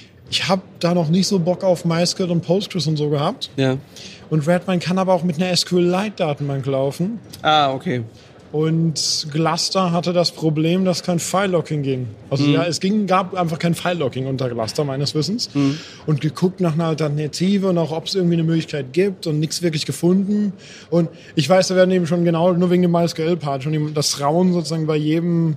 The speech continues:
Speaker 1: im Kopf so mit, ah, MySQL, äh, nicht MySQL, S Q Lite und oh, I, I get it, I get it. Ich hab einiges gelernt seitdem.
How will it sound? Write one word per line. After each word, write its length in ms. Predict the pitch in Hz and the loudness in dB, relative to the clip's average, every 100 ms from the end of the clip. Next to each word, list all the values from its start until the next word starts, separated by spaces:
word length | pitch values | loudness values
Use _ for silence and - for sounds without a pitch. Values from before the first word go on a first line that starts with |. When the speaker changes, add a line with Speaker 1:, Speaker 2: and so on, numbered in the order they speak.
| 160 | -2
Speaker 1:
im 160 | 160 | -4
Kopf 220 | 131 170 - | 0 -2 -2
so 120 | 143 | -6
mit, 180 | 123 - | -6 -8
ah, 280 | - 113 | -10 -6
MySQL, 640 | 120 120 127 120 - 135 135 | -4 -2 -2 -2 -4 -4 -2
äh, 140 | 151 135 | 0 -2
nicht 180 | 127 | -6
MySQL, 300 | 120 110 - - | -10 -6 -2 2
S 100 | 147 | 2
Q 80 | 156 | 2
Lite 480 | 143 139 151 156 143 | 2 2 0 -2 -6
und 80 | 131 135 | -8 0
oh, 320 | 135 131 135 | 0 0 -4
I, 140 | 170 185 196 156 185 - | -2 -2 0 2 2 2
I 100 | 151 | 0
get 240 | 160 180 190 | 2 2 2
it, 260 | 196 180 - | 0 -2 0
I 120 | 160 | 0
get 220 | 170 175 175 | 2 2 2
it. 140 | 170 - - - | -2 -8 -20 -10
Ich 160 | 165 - | -6 -2
hab 160 | 160 151 | -2 0
einiges 420 | 170 190 190 - | 2 2 2 0
gelernt 380 | 165 151 160 151 | -2 -2 -2 -2
seitdem. 600 | 165 156 151 156 151 | -4 -4 -2 -2 -2